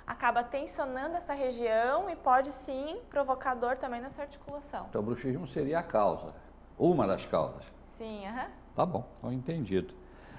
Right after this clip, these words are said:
Speaker 2: E como é que se regula o S N A,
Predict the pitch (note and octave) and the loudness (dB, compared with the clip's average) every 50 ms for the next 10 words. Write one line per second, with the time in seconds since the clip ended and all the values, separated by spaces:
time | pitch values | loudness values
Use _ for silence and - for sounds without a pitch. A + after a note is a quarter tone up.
0 | - - - - - - D#3 E3+ F3+ - - - - - - - - - - - | -16 -18 -18 -10 0 4 4 4 4 2 0 -4 -12 -18 -20 -20 -20 -20 -20 -20
1 | - - - - - - - - A3+ A#3+ A#3+ - - - - G3+ D#3 E3 C3+ G2+ | -20 -20 -20 -20 -20 -12 -4 -2 0 0 0 -2 -2 2 4 6 8 8 6 6
2 | G#2+ C#3+ E3+ E3+ E3+ D#3+ D3 C#3 C3+ D3 D#3+ - - - - C#3+ D3 D3+ D3 C#3+ | 6 6 6 6 8 8 10 10 12 10 10 8 4 0 2 2 2 2 2 4
3 | B2+ A2 G#2+ F#2+ D#2 - - | 6 8 8 8 6 4 -2